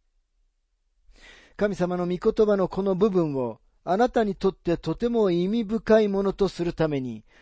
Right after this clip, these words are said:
ここで旧約聖書を振り返ってみたいと思います。さて、出エジプト記に遡りますと、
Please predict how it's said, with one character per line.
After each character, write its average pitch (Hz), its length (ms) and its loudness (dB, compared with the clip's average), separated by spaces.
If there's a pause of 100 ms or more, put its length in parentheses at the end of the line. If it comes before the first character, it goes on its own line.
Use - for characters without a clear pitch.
(120)
こ - 120 -12
こ 190 120 0
で 160 120 2
旧 220 240 -8
約 233 240 2
聖 233 200 -2
書 202 240 0
を - 40 -2
振 107 80 -8
り 202 160 -4
返 190 180 2
っ - 40 -6
て 175 180 -2
み 170 120 -4
た 170 120 2
い 156 80 2
と 202 120 2
思 170 120 0
い 101 60 -8
ま 82 100 -20
す。 - 200 -20 (1900)
さ 196 140 -2
て、 170 180 0
出 240 300 2
エ 208 60 10
ジ 208 120 -4
プ 185 80 -16
ト 208 140 -2
記 190 100 -8
に 175 100 -4
遡 180 520 0
り 165 100 -2
ま 151 100 -2
す - 120 -10
と、 123 280 -6